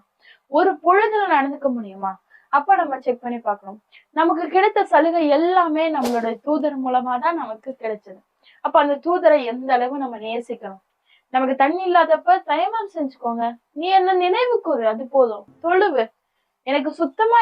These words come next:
இருக்கணும், சுத்தமா இருக்கிறது தான் பிடிக்கும், ஆனா உன்னால சுத்தமா இருக்க முடியலையா, தண்ணி கிடைக்கலையா, இந்த சலுகையை யூஸ் பண்ணிக்கோ அப்படின்னு அல்லாஹ் சொல்றான். அப்போ அல்லாஹ் தான் நம்மளை படைச்சான், அவனுக்கு தெரியும் எது சரியானது எது தப்பானது அப்படின்னு. அப்போ அந்த சலுகையை நம்ம யூஸ்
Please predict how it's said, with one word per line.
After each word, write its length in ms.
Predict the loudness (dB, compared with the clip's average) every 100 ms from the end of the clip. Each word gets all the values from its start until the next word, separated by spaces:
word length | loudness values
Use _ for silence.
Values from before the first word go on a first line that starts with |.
| 4
இருக்கணும், 360 | 0 -4 -4 -8
சுத்தமா 260 | -2 2 2
இருக்கிறது 320 | 2 2 4
தான் 120 | 2
பிடிக்கும், 380 | 0 -4 -8 -14 _ _ _
ஆனா 220 | 0 2 2 2
உன்னால 300 | 4 2 2
சுத்தமா 400 | -4 -4 2 2
இருக்க 260 | 0 -2
முடியலையா, 460 | -2 2 2 4 2 2
தண்ணி 280 | -2 -4 -2
கிடைக்கலையா, 420 | -2 -2 -2 -2
இந்த 160 | 2 2
சலுகையை 400 | 4 2 2 0 -2
யூஸ் 180 | -4 -6
பண்ணிக்கோ 360 | -6 -6 2 2
அப்படின்னு 300 | 2 -4 -2 -4
அல்லாஹ் 300 | -2 -4 -6
சொல்றான். 280 | -20 -20 -20 _ _ _ _ _ _
அப்போ 140 | 2 4
அல்லாஹ் 360 | 4 2 0 0
தான் 160 | -2
நம்மளை 220 | -2 -4 0
படைச்சான், 500 | 0 0 -2 -2 0 0 0
அவனுக்கு 360 | 0 0 -2 -4
தெரியும் 420 | -4 -4 -4 -6 0 0
எது 120 | 0 -2
சரியானது 500 | -2 -2 -4 -4 -4
எது 200 | -4 -4 -8
தப்பானது 460 | -6 -4 -6 -6 -8
அப்படின்னு. 320 | -10 -18 -20 -20 -20 -10 -4
அப்போ 160 | 4 4
அந்த 140 | 4 0 2
சலுகையை 420 | 0 2 0 0
நம்ம 220 | -2 -4
யூஸ் 260 | -6 -6